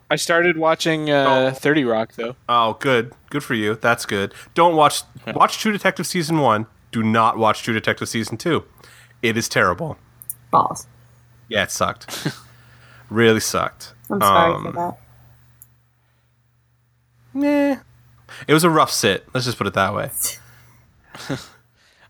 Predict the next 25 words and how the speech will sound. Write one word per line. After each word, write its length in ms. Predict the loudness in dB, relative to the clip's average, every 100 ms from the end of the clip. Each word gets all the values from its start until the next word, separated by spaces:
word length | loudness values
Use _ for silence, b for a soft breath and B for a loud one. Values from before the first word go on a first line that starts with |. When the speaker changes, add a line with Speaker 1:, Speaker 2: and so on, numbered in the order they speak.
| -2
Speaker 1:
I 60 | -2
didn't 200 | -2 0
watch 280 | 0 0 -4
even 200 | -6 -6
season 340 | -6 -6 -8
one. 260 | -8 -10 -14 _ _ _ _ _ b b b
Speaker 3:
It's, 240 | 0 2 -2
Speaker 1:
Uh, 40 |
Speaker 3:
it's, 140 | -4 0
Speaker 1:
well, 120 | 0
it's 120 | -2
some, 180 | -6 -2
Speaker 3:
what 120 | 0
I've 220 | 0 0
seen 220 | 0 -2 -2
is 60 |
Speaker 1:
it's 100 | -2
on 80 | 0
Speaker 3:
pretty 140 | 2
Speaker 1:
the 60 | 0
Speaker 3:
good. 200 | 0 -2
Speaker 1:
list. 180 | -6 -12 -20 _ -20 b b b b _ _ _ -20 -20 _ _ _ -20 _ -6
Speaker 2:
Season 340 | -2 0 2
one's 180 | 0 0
excellent. 460 | -2 -2 -6 -10